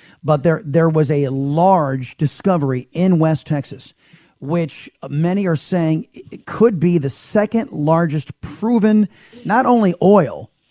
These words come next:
but natural gas, clean burning natural gas discovery, uh, in the world. And that, that once that starts getting tapped, and once all of a sudden we start sending liquefied natural gas over to all of these former Soviet republics,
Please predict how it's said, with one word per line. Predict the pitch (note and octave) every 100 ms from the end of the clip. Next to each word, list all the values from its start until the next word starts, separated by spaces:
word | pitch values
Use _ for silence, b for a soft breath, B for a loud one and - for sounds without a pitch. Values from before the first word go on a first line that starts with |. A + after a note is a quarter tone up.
| -
but | C3 D#3+
natural | F3+ G#3+ A3 A3 F3+
gas, | D#3+ E3+ B2+ -
clean | A#2 G#3+ A#3+ A#3
burning | F#3+ G#3 G#3 F3
natural | F3+ F3+ F#3 D#3
gas | D3 D#3 D#3+
discovery, | D3 - D3+ C3 C3 B2+ b b b b b
uh, | C#3 C#3+ C#3 -
in | G3 F3
the |
world. | D3 F#3 C4 - - - _ _ _ _ _
And | E3 F3 D#3+
that, | D3 E3
that | F#3 D3+ F3+
once | D3+ G#3+ A#3
that | - F#3+
starts | - G3 F3
getting | - E3+ C3+
tapped, | - F3+ A3 F#3+ -
and | D#3+ D#3+
once | F3 F#3
all | E3
of | D3+
a |
sudden | - F3 D#3
we |
start | D3 E3 C3
sending | - G3+ F3 C#3+
liquefied | C#3+ D3 B2+ D3 C#3
natural | C#3+ C3+ C#3
gas | C3 C3+ C3+ - B B B B
over | G3 G#3+ F#3
to | E3
all | - G3
of | G#3 E3+
these | D#3+ -
former | - G#3+ G3 E3
Soviet | C#3 - G3+ F3+ E3+ -
republics, | A#2 - G3 E3+ - - -